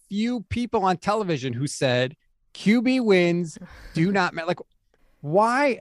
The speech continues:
are we not in a place in twenty twenty-two where we could say,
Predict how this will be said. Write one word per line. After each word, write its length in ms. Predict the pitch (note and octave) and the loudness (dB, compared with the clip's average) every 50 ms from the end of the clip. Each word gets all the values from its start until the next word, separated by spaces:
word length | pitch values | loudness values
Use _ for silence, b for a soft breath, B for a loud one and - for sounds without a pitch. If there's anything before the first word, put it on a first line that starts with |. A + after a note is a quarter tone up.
| _ - | _ -2
are 180 | - F#3 G3+ G#3 | 2 2 4 4
we 220 | G3+ G#3 G#3+ G#3 | 4 2 0 0
not 260 | G3+ G3 F#3 F#3 F#3 G3 | 2 2 0 0 0 -2
in 80 | F3 | -4
a 60 | D#3 | -4
place 560 | - - - - D3 D#3 D3+ A#2 G2+ - - A#2 | -4 -6 -8 -4 -2 -2 -2 -2 -4 -8 -10 -10
in 120 | A#2 A#2 | -10 -10
twenty 300 | - - E3 E3 E3+ E3+ | -6 -2 0 2 2 2
twenty-two 640 | - - D#3+ D#3 D3+ C3+ - - - C#3 B2+ A2+ G#2 | 0 0 0 0 0 -2 -4 -4 -4 -2 -2 -2 -2
where 200 | G#2 A#2+ B2+ B2+ | -4 -2 -2 -2
we 180 | B2+ C#3+ D3 | -2 -2 -2
could 180 | - - C#3+ A#2 | -4 -4 -6 -6
say, 480 | - - C3+ B2+ A#2+ A#2 A2+ A2+ A2 | -6 -4 -2 -2 0 0 -2 -4 -6